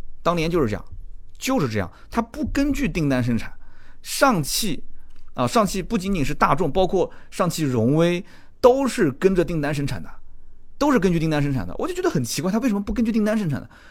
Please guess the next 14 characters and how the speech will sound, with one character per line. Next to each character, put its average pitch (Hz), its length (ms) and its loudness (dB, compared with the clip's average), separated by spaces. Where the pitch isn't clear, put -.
对 - 80 0
不 226 80 4
对？ 226 100 8
这 262 140 2
里 214 100 6
面 180 180 2
很 175 120 4
明 196 180 4
显 202 180 2
的， 113 120 -2
你 156 80 -2
比 147 100 -2
方 143 100 0
说 165 240 0